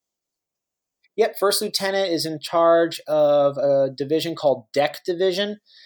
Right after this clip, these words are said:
Um, it's kind of an interesting division. Um, if you don't have a designated rate in the Navy,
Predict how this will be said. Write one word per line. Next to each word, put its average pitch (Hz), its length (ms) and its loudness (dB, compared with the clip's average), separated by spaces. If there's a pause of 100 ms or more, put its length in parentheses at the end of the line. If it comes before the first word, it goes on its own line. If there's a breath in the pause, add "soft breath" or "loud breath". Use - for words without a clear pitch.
(180 soft breath)
Um, 139 300 -2
it's 139 120 -6
kind 170 220 -2
of 151 60 0
an 151 60 0
interesting 160 440 -4
division. 151 640 0
Um, 135 340 -6
if 127 140 -10
you 143 60 -2
don't 165 260 2
have 160 200 0
a 147 80 4
designated 147 800 2 (160)
rate 147 400 2
in 156 220 -6
the 160 80 -4
Navy, 165 560 0